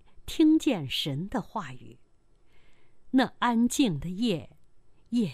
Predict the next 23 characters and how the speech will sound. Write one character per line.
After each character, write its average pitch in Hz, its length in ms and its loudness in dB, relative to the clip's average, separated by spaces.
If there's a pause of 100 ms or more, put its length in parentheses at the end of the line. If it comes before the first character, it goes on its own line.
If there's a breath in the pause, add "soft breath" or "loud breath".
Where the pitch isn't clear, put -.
就 254 220 -2
是 139 340 -6 (240)
多 247 260 -2
星 269 540 -2
的 175 180 -6 (120)
夜。 160 240 -8 (1600)
我 196 140 4
的 156 80 -2
心 143 400 -4
啊， - 120 -14 (1200 loud breath)
你 208 140 4
可 165 200 -8
记 165 340 -6
得， 131 500 -12 (420)
你 240 200 10
们 175 440 2
要 180 360 -4 (120)
镇 226 340 -2 (100)
静， 151 340 -8 (680)
并 208 280 0
要 175 260 -10 (100)
知 185 340 -6
道， - 360 -12